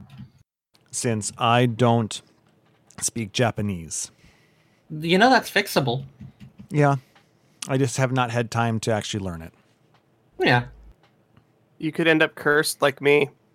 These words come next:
Speaker 2: But you have time to catch all those fit. Wait, no, that's me.
Speaker 1: Yes.
Speaker 3: <laughs>
Speaker 1: I'm, I'm busy streaming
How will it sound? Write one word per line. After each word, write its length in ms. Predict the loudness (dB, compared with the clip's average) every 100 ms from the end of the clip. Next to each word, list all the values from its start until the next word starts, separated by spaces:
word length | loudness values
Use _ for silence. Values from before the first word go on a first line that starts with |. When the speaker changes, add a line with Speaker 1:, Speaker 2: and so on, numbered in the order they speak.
| _ 0
Speaker 2:
But 180 | 0 4
you 60 | 6
have 200 | 6 6
time 320 | 6 8 8
to 80 | 4
catch 400 | 6 6 6 8
all 260 | 10 10
those 320 | 8 4 4
fit. 260 | 0 -2 -2
Wait, 240 | -2 0 0
no, 120 | 0
that's 280 | 0 -2 -6
me. 220 | -8 -10 _ _
Speaker 1:
Yes. 500 | -8 -8 -8 -16 -10 0 4 6 8
Speaker 3:
<laughs> 440 | 8 8 6 6 4
Speaker 1:
I'm, 180 | 4 2
I'm 200 | 0 2
busy 260 | 2 2 2
streaming 600 | 0 0 0 0 -4